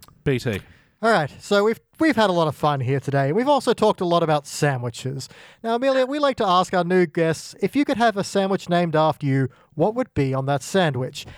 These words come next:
Speaker 2: And if that question is too hard, 'cause indeed this is a very hard question I've sprung on you right at the very end, the, simplify it down to,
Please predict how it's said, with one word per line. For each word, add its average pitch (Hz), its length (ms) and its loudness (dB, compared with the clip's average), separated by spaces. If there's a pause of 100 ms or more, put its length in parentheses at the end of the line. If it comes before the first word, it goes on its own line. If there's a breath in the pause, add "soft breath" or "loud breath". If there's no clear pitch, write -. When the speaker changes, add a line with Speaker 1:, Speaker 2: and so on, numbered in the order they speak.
Speaker 2:
And 165 100 -4
if 156 80 -2
that 175 160 0
question 160 300 0
is 143 120 -4
too 151 180 2
hard, 151 260 0
'cause 202 140 -6
indeed 160 320 0
this 160 140 -6
is 160 80 -4
a 151 40 -2
very 156 200 2
hard 156 180 0
question 151 260 -2
I've 147 120 -2
sprung 180 200 0
on 147 100 -2
you 143 120 0
right 139 240 0
at 139 60 -8
the 143 160 -2
very 135 320 0
end, 147 280 -4 (340 loud breath)
the, 196 200 0 (100)
simplify 202 460 0
it 190 60 -2
down 185 240 0
to, 185 240 4